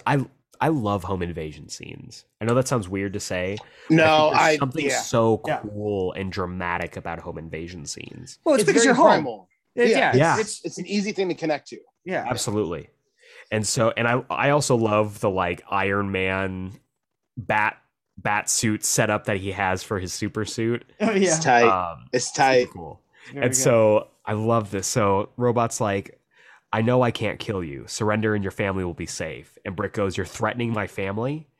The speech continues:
Speaker 1: I may not be strong enough to
Speaker 2: No,
Speaker 1: punch."
Speaker 2: do the voice. Do the voice.
Speaker 1: Fuck.
Speaker 3: Yeah, that's right. Come on.
Speaker 1: Okay.
Speaker 2: <laughs>
Speaker 3: <laughs> Here, I'll even give you a cue. How
Speaker 1: Yeah.
Speaker 3: about that?
Speaker 1: All right,
Speaker 3: You
Speaker 1: do
Speaker 3: can
Speaker 1: it.
Speaker 3: He's like, "I know I can't kill you. Surrender and your family will be safe."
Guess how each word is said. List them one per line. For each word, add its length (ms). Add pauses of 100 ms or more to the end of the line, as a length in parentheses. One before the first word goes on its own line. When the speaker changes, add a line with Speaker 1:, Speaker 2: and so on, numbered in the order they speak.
(240)
Speaker 1:
I 40
may 140
not 140
be 80
strong 340
enough 140
to 80
Speaker 2:
No, 160
Speaker 1:
punch." 80
Speaker 2:
do 100
the 60
voice. 440
Do 100
the 60
voice. 380 (340)
Speaker 1:
Fuck. 200 (200)
Speaker 3:
Yeah, 240
that's 160
right. 300
Come 140
on. 80
Speaker 1:
Okay. 1080
Speaker 2:
<laughs> 0 (400)
Speaker 3:
<laughs> 200
Here, 140
I'll 160
even 160
give 160
you 160
a 40
cue. 400
How 120
Speaker 1:
Yeah. 100
Speaker 3:
about 120
that? 300 (100)
Speaker 1:
All 100
right, 200
Speaker 3:
You 60
Speaker 1:
do 120
Speaker 3:
can 80
Speaker 1:
it. 80 (200)
Speaker 3:
He's 160
like, 180 (1040)
"I 140
know 220
I 80
can't 300
kill 220
you. 260 (340)
Surrender 420
and 140
your 140
family 420
will 140
be 320
safe." 480